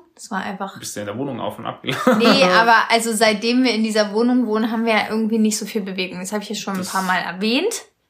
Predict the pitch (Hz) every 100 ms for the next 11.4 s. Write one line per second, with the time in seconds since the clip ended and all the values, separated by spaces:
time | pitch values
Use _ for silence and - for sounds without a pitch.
0 | _ _ - 233 240 311 - 123 120 107
1 | 110 135 - - 151 170 208 202 _ _
2 | _ _ _ _ - 226 240 226 240 294
3 | 294 226 - 226 220 226 190 196 - 208
4 | 202 208 226 220 220 233 262 247 220 202
5 | 208 - 202 196 180 - 208 254 - 226
6 | 240 220 202 202 214 214 208 254 302 302
7 | 254 247 226 190 214 226 214 196 - 165
8 | - - 160 202 240 269 269 285 285 294
9 | 294 294 277 302 339 - - - - -
10 | - - 247 226 214 - 190 180 - 202
11 | 180 170 196 185